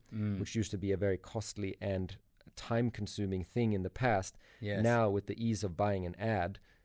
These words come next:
Speaker 2: uh, you can do that and get dedicated content. And with the kicker that it's all performance-based as well.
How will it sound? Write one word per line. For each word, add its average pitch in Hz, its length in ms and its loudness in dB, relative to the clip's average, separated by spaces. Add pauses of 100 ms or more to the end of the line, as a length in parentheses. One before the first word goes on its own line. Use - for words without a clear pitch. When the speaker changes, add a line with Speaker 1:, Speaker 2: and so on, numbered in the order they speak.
(140)
Speaker 2:
uh, 95 300 -2
you 101 160 -2
can 95 180 -2
do 95 220 -2
that 90 320 0
and 98 100 -4
get 92 160 -2
dedicated 92 460 -2
content. 90 500 -4 (380)
And 151 240 2
with 117 80 0
the 113 80 -4
kicker 107 300 -4
that 92 180 0
it's - 120 -4
all 104 160 -2
performance-based 101 1040 -2
as 92 140 -8
well. 101 320 2